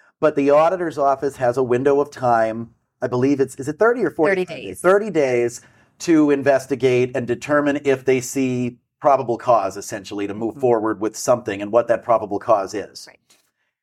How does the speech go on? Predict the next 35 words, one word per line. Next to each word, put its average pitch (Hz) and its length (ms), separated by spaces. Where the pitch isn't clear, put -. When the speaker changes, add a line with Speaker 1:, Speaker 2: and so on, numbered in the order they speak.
Speaker 1:
And 175 240
they 180 80
can 202 160
get 196 120
extensions 127 600
on 117 160
that, 113 240
but - 140
thirty 131 240
days 120 320
is 107 120
your 110 160
initial 107 480
window. 95 440
And 147 160
then 147 100
that 165 200
goes 175 180
to 160 80
the 143 120
Attorney 139 320
General's 147 460
office, 120 440
assuming 294 400
they 269 120
find 180 360
something. 95 380
And 113 80
I 120 60
can't 147 260
imagine 135 380
they're 127 80
not 131 140
gonna 120 140
find 120 300